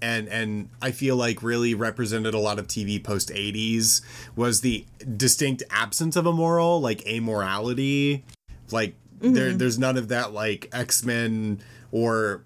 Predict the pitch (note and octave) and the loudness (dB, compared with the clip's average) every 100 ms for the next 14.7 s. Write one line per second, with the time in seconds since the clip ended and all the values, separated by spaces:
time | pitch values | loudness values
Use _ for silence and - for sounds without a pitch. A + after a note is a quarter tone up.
0 | - - C3+ C3 B2+ A2+ C3 A#2+ A#2 G#2 | -16 -4 -4 -2 -4 -4 -2 -2 0 -2
1 | - - B2+ A2+ - A#2+ A2+ A2 - A#2+ | -6 -2 0 2 2 2 0 0 0 0
2 | G#2+ - - - _ _ _ _ _ A2+ | -2 -4 -14 -20 _ _ _ _ _ 0
3 | G3+ A3 D#3+ C3 G#3+ D#3+ F#3 - - B2+ | 4 6 4 6 8 8 6 -4 -18 0
4 | F#3 A#3 G#3+ - G3 G#3 B3+ B2 F2+ - | 4 4 2 2 4 6 6 4 0 -12
5 | - - _ C3+ E3+ C#3 E3 D#3+ - E3 | -20 -20 _ 0 2 4 4 4 2 4
6 | D#3+ D4+ C4+ - - D4 E4+ - C#4+ B3 | 6 6 4 -2 -2 2 2 4 4 4
7 | C#4 A#3 - A3+ G#3 F#3+ A3+ G#3+ G3 F#3+ | 2 0 2 2 2 2 0 -2 -2 -2
8 | - G3+ - - - D4 - - G#5 - | -2 -2 -4 2 4 4 2 0 6 6
9 | - A3 - - G#3 - - C#4+ G3+ F3+ | 6 4 2 0 -2 -4 -6 -2 2 6
10 | E3+ D#3 F3+ A3+ G3 A#2+ A#2 A#2 B2 A#2+ | 6 6 4 2 2 0 0 2 2 2
11 | B2 A2 G#2+ G2+ A#2 A#2 C3 B2+ C3 B2 | 0 0 0 0 -2 2 4 4 0 -4
12 | B2 - D3+ D#3 E3+ D#3 D3+ C3+ D4 G#4 | -6 -4 -2 0 0 2 2 4 4 6
13 | A#4 C4 E4 G4 C5 F#4+ E4 D#4+ D4+ D4 | 6 4 2 4 4 4 4 2 4 2
14 | C#4+ E4+ E4+ D4+ D4 C#4+ | 2 0 0 0 2 2